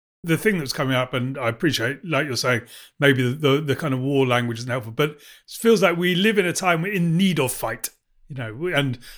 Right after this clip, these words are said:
I know from, uh, watching some of your things, you know, th-, we t-, take something like Extinction Rebellion. So there is Extinction Rebellion happening, you know, events happening in, in London this week.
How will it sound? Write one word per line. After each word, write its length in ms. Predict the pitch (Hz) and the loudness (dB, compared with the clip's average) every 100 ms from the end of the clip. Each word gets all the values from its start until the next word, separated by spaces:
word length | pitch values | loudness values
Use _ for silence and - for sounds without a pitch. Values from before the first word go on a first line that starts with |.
| - | -4
I 80 | 147 | 0
know 280 | 156 151 135 | 4 6 4
from, 400 | - 147 135 143 | 0 0 -2 -4
uh, 380 | 143 127 123 123 - - _ | 0 2 4 2 -4 -20 _
watching 400 | 165 170 - 151 | 0 0 -2 -4
some 180 | 143 147 | -4 -6
of 100 | 139 | -2
your 200 | 151 147 | 0 0
things, 340 | - 143 139 | 0 -2 0
you 60 | 170 | 0
know, 100 | 139 | -2
th-, 180 | 139 180 | 0 0
we 220 | 185 190 | 0 -2
t-, 240 | 165 202 | 0 0
take 220 | 180 220 214 | 2 2 0
something 220 | 190 180 | -4 -2
like 180 | 156 170 | -2 -2
Extinction 440 | 170 214 175 185 | -6 -4 -4 -4
Rebellion. 460 | 143 135 110 104 101 | -4 -2 -4 -6 -6
So 380 | 131 120 120 - - - - _ | 0 0 0 -4 -20 -20 -20 _
there 200 | 127 131 | 2 2
is 160 | 127 | 2
Extinction 400 | 147 - 180 147 | -2 0 0 0
Rebellion 340 | 160 156 151 143 | 2 2 2 2
happening, 440 | 147 147 143 151 | 0 -2 -2 -2
you 80 | 175 | 2
know, 180 | 143 160 | 0 0
events 340 | 143 151 151 | 0 0 0
happening 320 | 151 147 147 | -4 -4 -4
in, 140 | 139 165 | -2 -4
in 100 | 135 | -2
London 380 | 143 143 139 139 | -2 -2 -4 -2
this 200 | 135 - | -4 0
week. 360 | 208 226 - | -2 -2 -8